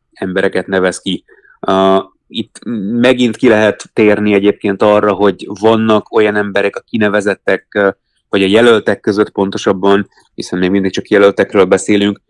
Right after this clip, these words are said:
akik régebben kritizálták Donald Trumpot különböző ügyekben, ezt különböző baloldali médiumok szeretik is elővenni, de azt már nem teszik hozzá, hogy ők azért keresztül mentek egy, egy jelentős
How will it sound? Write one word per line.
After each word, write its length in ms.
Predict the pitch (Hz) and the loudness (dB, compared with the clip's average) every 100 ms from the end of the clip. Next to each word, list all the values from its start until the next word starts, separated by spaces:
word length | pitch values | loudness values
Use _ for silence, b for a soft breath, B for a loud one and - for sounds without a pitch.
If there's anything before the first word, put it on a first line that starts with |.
| _ - | _ -10
akik 300 | - 107 - | -6 -6 -2
régebben 480 | 110 113 107 101 90 | 0 2 0 0 -2
kritizálták 640 | 95 107 117 107 135 117 | -4 0 2 2 2 2
Donald 300 | 127 127 120 | 2 2 2
Trumpot 380 | 123 120 120 - | 0 0 0 0
különböző 460 | 110 104 113 120 | -2 0 -2 -4
ügyekben, 640 | 120 123 120 135 127 - _ _ - | -2 0 0 0 -2 -4 _ _ -10
ezt 200 | 101 _ - | -10 _ -6
különböző 460 | 123 120 110 110 104 | -2 0 0 0 2
baloldali 460 | 110 107 104 104 | 4 4 4 0
médiumok 580 | 101 101 95 101 98 92 | 0 -2 -4 -4 -4 -4
szeretik 400 | - 101 - 107 92 | -2 -4 -4 -10 -10
is 60 | - | -4
elővenni, 760 | 104 113 127 131 135 143 - _ _ - | 0 2 2 0 2 0 -2 _ _ -20
de 420 | 110 110 110 113 | -18 -2 2 2
azt 140 | 110 | 2
már 220 | 123 107 | 0 0
nem 180 | 113 110 | 0 -2
teszik 280 | 104 - 98 | -4 -8 -6
hozzá, 560 | 104 104 107 113 113 - b _ | -2 -2 2 2 0 -4 b _
hogy 420 | 101 104 101 107 | 2 2 2 -2
ők 180 | 110 107 | -2 -2
azért 300 | 101 107 - | 0 0 0
keresztül 440 | 117 104 - 110 | -2 -2 -2 -4
mentek 380 | 101 98 - - | -2 -2 -4 -2
egy, 280 | 98 92 - | -2 -2 -6
egy 140 | 98 95 | -6 0
jelentős 680 | 104 101 92 101 - - | 2 2 2 0 0 -12